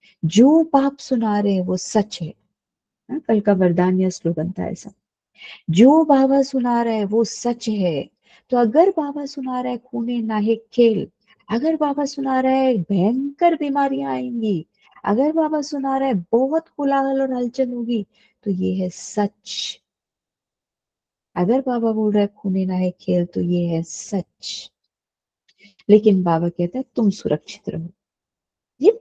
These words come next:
बहुत बड़ी बात बाबा हमें सिखाते हैं, तुम असुरक्षित रह ही नहीं सकते क्योंकि तुम अविनाशी हो, तुमको कोई चीज touch नहीं कर सकती, सिर्फ तुम्हारे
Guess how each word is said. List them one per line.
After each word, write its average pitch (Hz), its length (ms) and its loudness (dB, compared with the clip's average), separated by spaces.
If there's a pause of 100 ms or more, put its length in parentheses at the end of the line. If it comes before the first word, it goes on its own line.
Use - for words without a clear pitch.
(100)
बहुत 202 460 0 (180)
बड़ी 185 300 6 (160)
बात 175 340 0
बाबा 170 240 -2
हमें 170 200 -2
सिखाते 175 580 -8
हैं, 233 260 -2 (520)
तुम 294 220 2 (100)
असुरक्षित 220 720 -2
रह 185 160 6
ही 226 220 4
नहीं 233 160 2
सकते - 420 -4
क्योंकि - 240 -4
तुम 330 240 2
अविनाशी 247 720 0
हो, 311 580 4 (500)
तुमको 254 300 0
कोई 294 220 -2
चीज 339 320 -2 (160)
touch - 360 -6
नहीं 359 120 -2
कर 311 140 -2
सकती, 285 680 -2
सिर्फ 294 280 -4
तुम्हारे 269 280 -2